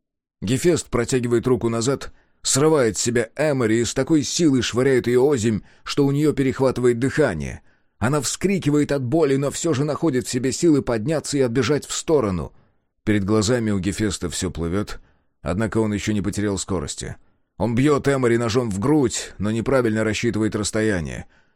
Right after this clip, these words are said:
Лезвие всего на дюйм входит в её плоть, и Эмори падает навзничь, морщась от боли. Гефест нависает над ней, готовый к новой попытке. Он уже замахивается ножом, как вдруг...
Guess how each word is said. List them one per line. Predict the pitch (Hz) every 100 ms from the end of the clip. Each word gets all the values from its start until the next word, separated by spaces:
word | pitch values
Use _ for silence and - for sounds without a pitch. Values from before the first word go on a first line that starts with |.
| -
Лезвие | 104 135 104 120
всего | 110 - 120
на | 120 117
дюйм | 117 131 104
входит | 85 - 120 104 -
в |
её | 107 113 104
плоть, | 117 127 101
и | 107
Эмори | 110 104 101
падает | 117 104 98
навзничь, | 104 127 113 85 104 -
морщась | 107 113 95 - 98 -
от | 101 87
боли. | 98 101 69 55 - _ _ _ _ _ _ -
Гефест | 107 131 120 -
нависает | 113 120 143 135 110
над | 113 107
ней, | 123 110
готовый | 110 123 113 110
к | 123
новой | 131 131 120
попытке. | 107 107 113 101 - 67 - _ _
Он | 78 117
уже | 117 120
замахивается | 104 127 143 117 113 117 104
ножом, | 117 110 131 117
как | 120 113 98
вдруг... | 117 151 165 101 -